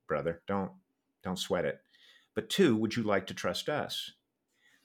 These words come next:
And the work that came out of that moment coming forward for me in my men's work, uh, in my relationships, et cetera, has turned that whole story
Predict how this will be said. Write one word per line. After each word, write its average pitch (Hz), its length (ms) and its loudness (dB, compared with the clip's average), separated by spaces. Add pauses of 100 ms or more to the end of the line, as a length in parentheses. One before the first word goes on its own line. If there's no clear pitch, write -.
(340)
And 123 120 6
the 113 60 10
work 170 320 10
that - 120 2
came 151 240 4
out 131 120 6
of 107 80 6
that 143 220 8
moment 151 360 4
coming 117 260 2
forward 117 440 4
for 147 100 -2
me 101 220 4
in 90 100 2
my 85 120 -2
men's 117 340 2
work, 110 380 4 (100)
uh, 90 280 -2
in 101 160 2
my 90 140 0
relationships, 107 760 2
et - 80 -10
cetera, 107 420 2 (540)
has - 220 -2
turned 180 360 4
that 131 140 6
whole 131 160 6
story 104 540 2